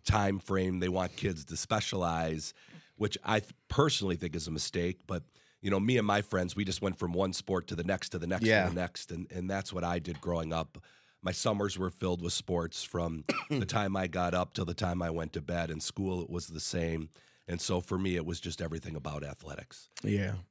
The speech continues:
Speaker 2: I, I, you know, growing up for me, it was like we got a little spice of everything. We, the, being outside on our bikes to the first Mac computers coming out,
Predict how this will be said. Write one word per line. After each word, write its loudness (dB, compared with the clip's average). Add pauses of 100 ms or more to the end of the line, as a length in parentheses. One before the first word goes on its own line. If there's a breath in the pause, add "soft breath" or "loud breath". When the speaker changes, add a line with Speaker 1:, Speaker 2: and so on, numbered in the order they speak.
(720 loud breath)
Speaker 2:
I, 8
I, 0
you 10
know, 10
growing 10
up 8
for 6
me, 10
it 10
was 6
like 8
we 8
got 10
a 8
little 8
spice 8
of 6
everything. 8
We, 6
the, 2
being 6
outside 8
on 6
our 4
bikes 6
to 4
the -2
first 2
Mac 4
computers 0
coming 0
out, 2